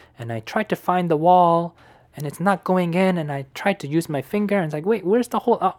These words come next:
here's the hole. Okay, I have to put it in this hole." Zap! Ah!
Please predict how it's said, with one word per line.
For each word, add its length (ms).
here's 220
the 140
hole. 360
Okay, 140
I 160
have 140
to 100
put 200
it 140
in 200
this 140
hole." 360
Zap! 460
Ah! 800